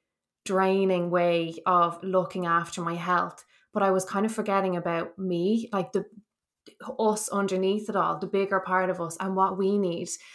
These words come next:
And I love what you said there about rest and recovery. And I am sure, like ourselves, um,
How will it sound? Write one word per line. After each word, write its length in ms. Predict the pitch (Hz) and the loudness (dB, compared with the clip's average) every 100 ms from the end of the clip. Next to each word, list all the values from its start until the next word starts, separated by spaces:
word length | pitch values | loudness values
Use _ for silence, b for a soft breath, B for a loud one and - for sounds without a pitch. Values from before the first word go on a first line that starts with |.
| B | B
And 120 | 190 190 | -2 2
I 60 | |
love 200 | 185 190 | 2 0
what 80 | 214 | 0
you 100 | 208 | -2
said 260 | 208 190 185 | 0 -2 0
there 260 | 180 170 170 | -2 -2 -4
about 580 | 170 175 170 170 165 - - | -4 -2 0 -2 -6 -10 -2
rest 640 | 175 175 - - - - - _ _ _ | 0 0 -2 -8 -8 -10 -14 _ _ _
and 380 | 180 175 170 165 175 | 0 2 2 -2 -6
recovery. 640 | 175 185 175 175 165 165 | -6 -2 0 0 -2 -2
And 340 | 180 170 170 170 - b b b b - | -2 -2 -2 -6 -12 b b b b 2
I 220 | 180 180 | 2 2
am 120 | 180 | -2
sure, 600 | - 180 175 175 185 196 | -2 0 2 2 0 -4
like 420 | 196 180 175 - - | 2 2 2 -2 -4
ourselves, 600 | 180 170 180 170 170 - | -4 -2 0 0 0 -6
um, 500 | 180 175 170 165 175 | -6 -6 -4 -6 -10